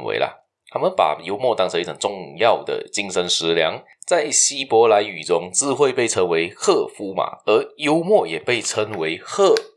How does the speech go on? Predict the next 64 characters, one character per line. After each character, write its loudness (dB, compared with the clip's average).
夫 -10
马， -8
而 0
幽 -2
默 2
正 0
好 -2
成 -2
为 0
了 0
犹 -6
太 -2
民 -6
族 -10
苦 -14
中 -4
作 2
乐 0
和 -4
生 -4
存 -8
处 -4
世 -6
的 -6
智 -4
慧， -2
因 -8
为 -2
他 -6
们 -10
常 -2
常 -4
被 -4
逼 -12
迫、 0
被 -2
压 4
迫、 0
被 -2
排 -6
挤， -12
甚 -4
至 -8
被 2
杀 2
害。 2
当 2
他 0
们 -6
遇 -8
到 4
困 -4
境 -2
呢， 0
当 -2
他 -2
们 -4
只 -6
可 -4
以 -2
用 -2
幽 -4
默 0
来 -4